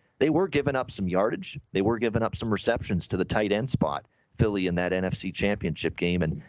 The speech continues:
now they go up against, uh, Travis Kelce here in this game. And, uh, uh, I've, I've res-, I've resigned myself to the fact that,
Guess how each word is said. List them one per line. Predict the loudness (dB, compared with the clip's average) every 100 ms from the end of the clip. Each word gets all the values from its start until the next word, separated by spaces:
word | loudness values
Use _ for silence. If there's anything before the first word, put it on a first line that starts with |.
| -4
now | 0
they | 2
go | 2 2
up | 0
against, | -2 -2 0 0
uh, | 0
Travis | 0 0 -2
Kelce | -2 -2 -2 -4 -2
here | 0 2
in |
this | 2 0 0
game. | 0 2
And, | 2 2
uh, | 2 0 -6 -20 -4
uh, | 0 0 0
I've, | 0 0
I've | -2 -2 -2
res-, | -2 -2 -2
I've | -2 0
resigned | 0 0 0 0
myself | -2 0 0 0
to | 0
the | 2
fact | 0 0 -2
that, | -2